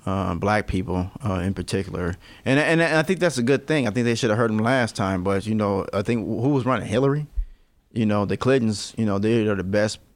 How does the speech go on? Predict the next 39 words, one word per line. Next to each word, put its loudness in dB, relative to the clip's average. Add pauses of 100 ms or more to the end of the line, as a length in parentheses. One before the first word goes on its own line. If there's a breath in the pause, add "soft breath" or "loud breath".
(160)
you -2
know, 0
supporters -2
of -4
African -2
American -4
community. 0 (240 loud breath)
Yes, 0
they 2
are, 2
to 0
the 0
prison 2
system. -4 (300 loud breath)
But -2
we're 0
not 2
gonna 0
talk 0
about 0
that. 2
<laughs> -10 (160 loud breath)
It, -2
but 0
these 4
are 4
the 2
things 0
that, 2
you 0
know, 2
continues 0
to, 4
uh, 2
you -2
know, 2
uh, -2
uh, -4
uh, -2